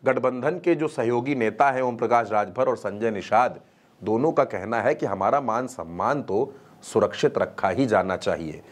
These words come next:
यानी बीजेपी में एक बार फिर से सीटों को लेकर अंतर्कलह मच गई है और जो सीटें बाकी हैं, उनमें भी कैसरगंज की सीट है जिसमें ब्रजभूषण शरण सिंह के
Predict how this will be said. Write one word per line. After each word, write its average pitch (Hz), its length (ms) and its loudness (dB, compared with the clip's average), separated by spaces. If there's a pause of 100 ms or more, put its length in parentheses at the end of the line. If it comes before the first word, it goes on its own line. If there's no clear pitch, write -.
(300)
यानी 202 240 6
बीजेपी 170 480 4
में 208 120 2
एक 160 100 0
बार 175 140 6
फिर 151 200 -6
से 190 180 -2
सीटों 147 380 -2
को 170 100 -2
लेकर 135 340 2
अंतर्कलह 117 600 0
मच 120 260 -2
गई 92 200 -4
है 90 200 -4 (280)
और 110 100 4
जो 120 120 2
सीटें 123 460 2
बाकी 104 380 0
हैं, 92 260 -6 (280)
उनमें 135 360 4
भी 110 340 -4 (520)
कैसरगंज 131 580 4
की 131 160 -2
सीट 120 380 0
है 104 240 2
जिसमें 107 340 0
ब्रजभूषण 101 600 0
शरण 117 340 0
सिंह 127 280 -4 (100)
के 104 260 0